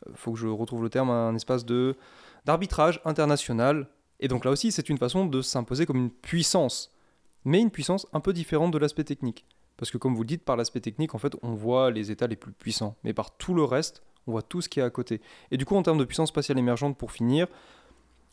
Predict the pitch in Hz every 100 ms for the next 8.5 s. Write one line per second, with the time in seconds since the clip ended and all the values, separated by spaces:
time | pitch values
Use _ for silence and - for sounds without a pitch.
0 | _ - 160 196 208 170 - 151 143 143
1 | 170 196 127 - 175 - 165 175 - -
2 | 123 123 123 160 156 147 143 131 131 156
3 | 160 135 123 - 170 139 139 147 151 139
4 | 135 127 135 - 156 131 123 - 143 -
5 | 139 156 135 117 - - _ - 160 -
6 | 160 156 170 147 185 - 127 175 170 143
7 | 147 151 147 180 - - 139 123 127 123
8 | 131 185 139 147